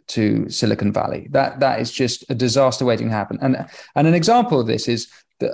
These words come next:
earlier in this conversation, I, I mentioned the non-crime hates incidents. Well, that, uh, which the College of Policing, um, uh, gu-, is guidelines, that all comes from the Stephen Lawrence ne-, racist murder in nineteen ninety-three.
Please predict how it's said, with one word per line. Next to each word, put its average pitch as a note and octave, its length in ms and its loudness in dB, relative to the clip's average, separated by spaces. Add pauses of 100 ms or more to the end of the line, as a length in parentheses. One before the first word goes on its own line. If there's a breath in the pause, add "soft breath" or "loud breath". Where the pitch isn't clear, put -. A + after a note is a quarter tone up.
(100)
earlier F3 220 4
in C#3+ 80 4
this C3+ 100 2
conversation, A#2 420 0
I, A2 180 -2
I A#2 160 2
mentioned A#2+ 440 0
the G#2+ 80 0
non-crime A#2 400 0
hates A2 340 -4
incidents. - 460 -8 (320 loud breath)
Well, D#3 140 4
that, G#3 420 0
uh, C3+ 80 2
which B2+ 300 0
the B2+ 160 0
College B2 280 0
of A2 100 -8
Policing, C#3 580 -2 (100)
um, A2 460 -2 (120)
uh, A2+ 300 -6
gu-, B2 260 0
is A#2+ 200 -2
guidelines, - 580 0 (800)
that E3+ 320 2
all E3 140 4
comes B2+ 240 0
from B2 140 0
the A#2 40 0
Stephen B2+ 320 0
Lawrence B2+ 480 0 (240)
ne-, B2 260 2
racist A#2+ 460 0
murder G#2 280 0
in A2 60 -2
nineteen A2 280 -2
ninety-three. A#2+ 680 0